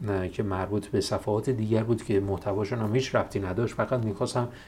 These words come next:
یه چند تا لینک کنم به هم دیگه رو، می اومدم اینا رو به هم دیگه لینک می‌کردم و اتفاقی که افتاد باعث شد که افراد درون سایت من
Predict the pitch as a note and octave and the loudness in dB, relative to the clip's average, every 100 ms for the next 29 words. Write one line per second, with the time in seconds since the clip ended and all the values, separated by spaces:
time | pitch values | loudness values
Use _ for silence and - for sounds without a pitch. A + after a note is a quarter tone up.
0 | - C#3+ - G#2 F2 F#2+ G2+ F#2 - - | 2 2 4 0 0 0 2 0 -4 -14
1 | - - - G#2+ G2 G2+ F#2 G2+ G2+ G2+ | -20 -10 2 4 4 2 2 2 2 2
2 | A2 C#3+ E3+ D3 - - - E3 F3 D#3 | 2 2 2 0 -4 -16 -2 4 4 6
3 | D#3 D3+ C3+ C#3+ D3 A2+ A2 G#2 A#2 A2 | 2 2 4 4 4 4 0 4 4 4
4 | G#2 F2 - - - - - - - - | 2 0 -6 -8 -8 -6 -6 -8 -12 -18
5 | - C3 B2 - D#3+ - D#3+ D3+ F3 G3+ | -8 2 4 6 4 2 2 4 4 4
6 | - F3 D#3 C#3 - C#3+ C3 - F#3 D#3 | 4 4 6 4 8 10 10 8 6 6
7 | B2 B2 - - C3+ C3+ E3+ F3 - F#3+ | 4 0 -14 -6 8 8 8 4 6 6
8 | - F#3 F#3+ F3+ D#3 C3+ - E3 C#3 A#2 | 6 6 6 4 0 0 2 4 4 4
9 | B2+ B2 - A#2 G#2+ G2+ G2+ D3 G#2+ | 4 2 2 2 4 4 4 4 2